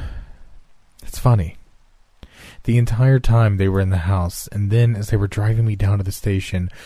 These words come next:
all they could think was how I wish I'd gotten her embalmed. It's a family thing. My mom and dad were against embalming, thought it was so unnatural.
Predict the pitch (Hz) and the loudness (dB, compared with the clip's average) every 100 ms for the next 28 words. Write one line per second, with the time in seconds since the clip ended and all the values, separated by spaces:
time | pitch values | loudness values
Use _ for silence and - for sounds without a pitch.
0 | - - - 151 131 113 123 117 - - | -20 -2 2 2 0 0 0 0 -6 -18
1 | - _ 107 - 127 135 120 113 104 113 | -20 _ -6 0 2 2 2 2 2 0
2 | 101 113 87 95 87 101 92 95 95 80 | 2 0 0 -4 -2 0 0 0 0 -2
3 | - - _ _ _ _ _ _ - 120 | -10 -18 _ _ _ _ _ _ -4 0
4 | - 120 107 95 - - 113 - - - | 2 4 2 0 -4 -8 -10 -14 -20 -10
5 | - 101 107 117 104 107 104 101 95 101 | -4 0 2 2 2 2 2 0 0 -2
6 | 101 98 90 90 90 85 82 113 101 117 | -2 -4 -2 0 0 -2 -4 -4 -4 -6
7 | - 135 139 123 113 104 98 101 - 98 | 0 2 2 2 2 2 0 0 -6 -10